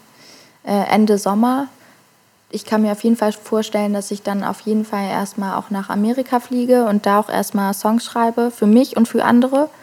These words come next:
Und, ähm, dass ich auf jeden Fall noch ein paar Festivals mitnehme, also sowohl als Gast als auch als, ähm, irgendwie Künstler oder Feature-Act, dass ich dann auch auftrete, ähm, und auch Songwriting-Camps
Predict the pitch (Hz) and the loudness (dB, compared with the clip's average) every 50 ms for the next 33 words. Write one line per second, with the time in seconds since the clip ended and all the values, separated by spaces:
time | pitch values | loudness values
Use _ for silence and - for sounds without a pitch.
0 | - - - - - _ _ _ _ - 226 220 220 214 214 208 - - 214 214 | -20 -20 -20 -20 -20 _ _ _ _ 4 6 6 6 6 4 4 2 0 0 0
1 | 208 208 208 202 202 208 220 208 208 208 - 208 - 202 202 - 208 220 220 - | 2 2 2 2 0 0 0 0 -2 -2 -4 -4 -4 -2 -2 0 -2 -2 0 0
2 | 208 208 202 - 214 208 - 208 202 202 - 208 208 - - 220 220 214 214 - | 0 0 0 0 -2 -2 0 -2 -2 0 0 -2 -2 -2 -2 0 0 0 2 2
3 | 226 220 - 226 220 226 220 220 220 220 214 - - - _ _ - - 208 202 | 0 0 2 2 2 4 4 4 2 2 0 -2 -8 -14 _ _ -2 0 0 0
4 | 196 196 202 196 202 208 208 214 214 214 214 208 - - 190 - - - 208 220 | 0 0 0 0 2 4 6 6 6 6 4 2 2 0 -2 -2 0 2 4 4
5 | 233 - - - 196 196 190 - - 190 190 190 - - - - - - 196 - | 4 2 -2 -2 -2 -2 -2 -2 -2 -2 -2 -2 -6 -8 -6 -4 -4 -4 -4 -8
6 | - - - - 190 185 185 185 185 202 - - - - - - - - _ _ | -12 -12 -8 -6 -6 -4 -4 -6 -6 -8 -8 -12 -16 -20 -20 -20 -20 -20 _ _
7 | - - 196 202 196 196 208 190 185 - - 208 208 - - - 196 185 185 185 | -6 -2 0 0 0 0 -2 -4 -6 -4 -2 -2 -2 0 0 0 0 2 2 0
8 | 190 - - 240 240 - 254 220 - 233 240 233 - - - _ _ _ _ _ | -2 -2 -4 -8 -4 -2 -2 0 0 0 0 -2 -6 -14 -20 _ _ _ _ _
9 | _ _ _ _ _ _ _ _ _ _ _ _ _ _ - 233 - - - - | _ _ _ _ _ _ _ _ _ _ _ _ _ _ 2 2 2 2 0 -2
10 | - 233 220 220 190 196 226 - - 226 233 240 - - 233 226 226 - 233 226 | 2 4 4 6 4 4 2 4 4 4 2 2 2 4 4 4 4 2 0 0
11 | 220 233 233 - - - - - - - - _ _ _ _ - 226 220 214 214 | 0 -2 -4 -8 -14 -20 -20 -20 -20 -20 -20 _ _ _ _ 2 4 4 4 4
12 | 208 208 202 208 214 220 220 226 240 - _ _ _ _ - 220 226 220 214 214 | 4 2 2 0 0 -2 -4 -4 -6 -8 _ _ _ _ 2 4 4 4 4 4
13 | 202 196 208 202 208 208 - - - - 220 220 220 214 208 214 214 - 208 208 | 2 2 2 2 0 -2 -6 -6 -2 2 2 2 2 2 0 -2 -2 -4 -4 -4
14 | - - 202 202 202 202 202 214 - - - - - | -4 -4 -2 -2 -2 -2 -4 -4 -6 -10 -12 -16 -20